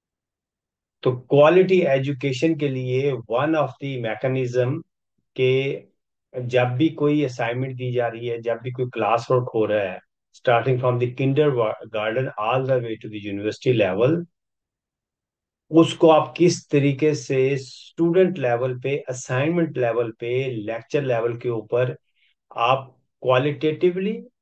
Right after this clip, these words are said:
और quantitatively जो है benchmark करेंगे। हम जो यहाँ developed countries के resident हैं, हमारे बच्चे जब school जाते हैं तो from day one जो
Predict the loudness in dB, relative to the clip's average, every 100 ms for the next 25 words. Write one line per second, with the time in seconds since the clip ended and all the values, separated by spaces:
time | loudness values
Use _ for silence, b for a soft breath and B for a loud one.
0 | _ -2 -2 -2 -2 -2 -4 -4 -4 -4
1 | -4 -6 -8 -4 -4 -4 2 2 2 -6
2 | -4 -6 -8 -12 -12 -20 -20 _ _ _
3 | _ _ _ _ _ _ _ _ _ _
4 | _ _ _ _ _ _ _ _ _ _
5 | _ _ _ _ _ 2 6 6 4 -4
6 | 4 6 8 6 2 -6 _ _ -8 0
7 | 0 2 0 0 -2 0 2 2 0 -2
8 | -2 -8 -4 -2 -2 -4 -6 -6 -4 -4
9 | -4 -6 -4 -2 -2 -4 -6 -4 -4 -6
10 | -4 0 2 0 0 -4 -8 -6 -6 -8
11 | -10 _ _ _ _ -2 4 6 4 2
12 | 2 6 6 6 2 2 -2 _ _ _
13 | _ _ _ _ _ _ _ _ -16 -4
14 | 2 4 2 -2